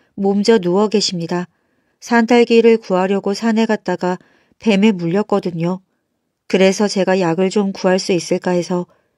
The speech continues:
이렇게 왔습니다." 아들은 천연덕스럽게 이야기했어요.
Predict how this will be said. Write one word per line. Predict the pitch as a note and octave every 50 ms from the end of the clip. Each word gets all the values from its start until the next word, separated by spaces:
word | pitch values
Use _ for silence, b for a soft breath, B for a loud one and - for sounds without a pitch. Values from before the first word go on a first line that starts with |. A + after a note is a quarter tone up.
| _ _ _
이렇게 | - G3 G#3 A3 A3 G#3+ - A#3
왔습니다." | G3+ D3+ D3+ - - F#3 F3+ F3 E3+ E3 E3 E3 E3 - _ _ _ _ _ _ _ _ _ _ _ _ _ _ _ _ _ _ _ _ _ _ _ _ _ _ _ _ _ _ _ _ _ _ _ _ _ _ _ _ _ _ _ _ _ _ _
아들은 | - G3 G3 G3+ G3+ - A3 - A3 A3 G#3+ G#3
천연덕스럽게 | - A#3+ A#3 A3+ A3+ A3+ A3+ G#3+ G#3+ A3 G#3+ - - A#3 G#3 G#3 G3+ - _ _ _ - F#3+ F#3+ F#3+ F#3+ F#3+ F#3+ F#3+ G3+ -
이야기했어요. | - F#3 F#3 G3 G3 G3+ G3+ - G3+ G3 G3 F#3+ - - C#3+ C#3+ C#3+ E3 G3 G3 G3